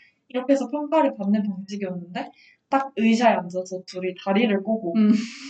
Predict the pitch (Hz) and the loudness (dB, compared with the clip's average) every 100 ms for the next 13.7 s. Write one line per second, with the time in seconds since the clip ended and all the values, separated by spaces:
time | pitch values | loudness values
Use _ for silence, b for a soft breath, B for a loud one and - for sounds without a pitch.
0 | - 247 - 302 277 - 208 247 233 247 | -10 -4 2 4 4 6 4 4 0 -4
1 | 247 220 214 214 208 208 208 180 185 220 | 0 2 4 4 2 0 -2 -2 0 0
2 | 202 196 190 208 202 185 208 226 180 165 | -2 -6 -4 0 0 -2 0 2 2 0
3 | 160 160 B B _ - 262 262 269 277 | -8 -12 B B _ 2 4 4 2 6
4 | 285 277 269 254 226 - - _ _ _ | 8 8 4 -2 -6 -10 -18 _ _ _
5 | _ 262 269 262 262 247 311 277 214 208 | _ -6 -2 -2 2 2 2 2 2 0
6 | 269 - 330 330 349 277 262 254 247 226 | -4 -6 -6 -6 -4 -6 -4 -6 -6 -8
7 | 381 - _ _ _ _ _ _ - 254 | -12 -14 _ _ _ _ _ _ -10 -4
8 | 226 202 226 220 208 208 208 214 190 185 | 0 2 2 0 -2 0 2 0 -2 0
9 | 202 - - 220 240 214 196 202 254 226 | 0 -2 -6 -6 -2 -2 2 4 4 2
10 | - 214 220 269 - 202 185 170 160 202 | -2 2 4 4 0 -6 -6 -8 -12 0
11 | 208 208 202 185 180 170 - - 254 269 | 4 6 6 4 -2 -4 -10 -2 2 2
12 | 240 226 233 262 240 233 220 208 208 B | 2 0 -2 -2 -4 -4 -4 -4 -8 B
13 | _ 196 202 214 233 277 | _ 2 4 4 4 2